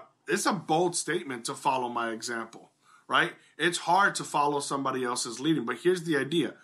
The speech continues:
Um, first and foremost, we aren't born knowing how to do this. There's a lot of stuff that we're unsure of, and so we need someone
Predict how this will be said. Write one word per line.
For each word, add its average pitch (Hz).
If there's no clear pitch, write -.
Um, 127
first 180
and 139
foremost, 175
we 170
aren't 156
born 147
knowing 131
how 127
to 139
do 208
this. -
There's 139
a 143
lot 151
of 180
stuff 139
that 131
we're 131
unsure 139
of, 117
and 127
so -
we 147
need 180
someone 147